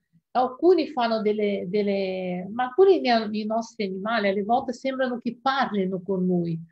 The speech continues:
Non è vero, loro hanno, ah, eh, eh, guardano le nostre abitudini e trovano un modo di comunicarsi con noi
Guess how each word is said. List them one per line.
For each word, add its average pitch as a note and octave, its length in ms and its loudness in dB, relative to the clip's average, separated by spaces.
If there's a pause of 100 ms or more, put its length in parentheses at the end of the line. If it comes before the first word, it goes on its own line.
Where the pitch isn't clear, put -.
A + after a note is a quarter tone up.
(520)
Non D4 200 2
è F4+ 60 4
vero, G3 320 2
loro C4+ 260 2
hanno, B3+ 280 0
ah, A#3 340 0 (340)
eh, A3 400 -2
eh, F#3+ 680 -4
guardano G#3 600 0
le F#3+ 180 0
nostre B3+ 500 -2
abitudini G3 920 -4 (440)
e D#4 220 2
trovano G#3+ 500 2
un D#4+ 100 0
modo A3+ 360 2
di C#4+ 120 -4
comunicarsi A3+ 840 -4
con F#3 240 -4
noi D#3+ 300 -4